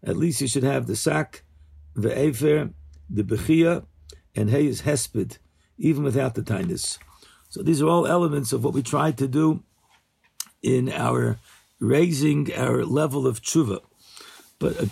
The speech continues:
key element of tshuva we know is the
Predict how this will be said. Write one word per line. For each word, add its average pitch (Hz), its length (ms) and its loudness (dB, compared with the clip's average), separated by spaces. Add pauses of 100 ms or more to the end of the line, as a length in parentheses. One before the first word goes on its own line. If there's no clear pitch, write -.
key 196 240 2
element 156 420 0
of 120 120 -2
tshuva 143 340 -2
we 131 100 0
know 147 320 0 (760)
is 131 560 0 (460)
the 107 680 -2